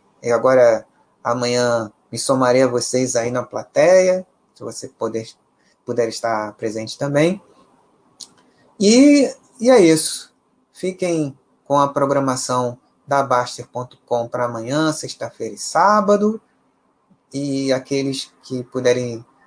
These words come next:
é, assistir a, a, as reprises, aqueles que verão as reprises,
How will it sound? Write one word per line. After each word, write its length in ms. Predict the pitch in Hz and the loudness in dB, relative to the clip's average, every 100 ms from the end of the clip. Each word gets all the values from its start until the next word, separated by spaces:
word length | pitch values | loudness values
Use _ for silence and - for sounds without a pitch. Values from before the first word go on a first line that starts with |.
| _ - | _ -12
é, 1000 | 117 113 110 110 110 107 104 101 98 95 _ _ _ _ _ _ _ _ _ _ _ | -8 -4 -4 -4 -4 -2 -2 -2 -6 -10 _ _ _ _ _ _ _ _ _ _ _
assistir 880 | - 120 - 113 - - 120 120 117 | -8 -6 -6 -10 -10 -6 -4 -2 0
a, 260 | 110 107 107 | 2 2 -2
a, 640 | - 110 107 104 101 - | -2 -2 -2 -4 -6 -8
as 60 | 101 | -6
reprises, 540 | 120 - 143 170 147 | -6 -2 2 4 2
aqueles 300 | - 127 117 | 0 -4 -8
que 100 | - | -8
verão 300 | 110 110 110 | -6 -6 -6
as 80 | 104 | -10
reprises, 640 | 104 127 156 160 170 - | -8 0 2 2 -2 -8